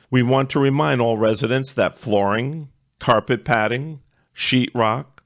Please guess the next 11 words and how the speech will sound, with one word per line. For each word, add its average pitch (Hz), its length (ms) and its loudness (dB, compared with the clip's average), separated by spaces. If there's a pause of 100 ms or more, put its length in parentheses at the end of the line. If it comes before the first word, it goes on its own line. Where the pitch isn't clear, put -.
(260)
wood, 120 560 2 (400)
and 127 220 2
other 156 220 2
building 156 400 0
materials 113 640 0
cannot 117 480 -2
be 139 100 0
put 135 240 -2
into 107 320 -4
our 101 260 0
compactor. 90 920 -4